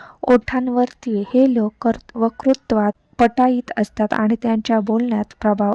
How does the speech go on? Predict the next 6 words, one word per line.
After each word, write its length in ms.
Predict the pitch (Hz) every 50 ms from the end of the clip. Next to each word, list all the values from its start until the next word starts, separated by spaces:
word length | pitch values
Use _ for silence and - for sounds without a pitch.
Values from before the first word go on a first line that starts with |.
| - - -
असतो. 320 | 214 - _ - 202 196 - _ _ _ _ _ -
हातांची 760 | - - 254 254 - 262 262 277 277 - - 285 277 285 294
लक्षणे, 500 | 277 226 220 - - - 226 226 220 214
हस्तरेषा, 760 | 190 - 233 247 - _ - 277 269 262 233 214 - - 202 196 196
ज्या 200 | - 247 247 254
हातात 420 | 269 240 233 220 - - 208 208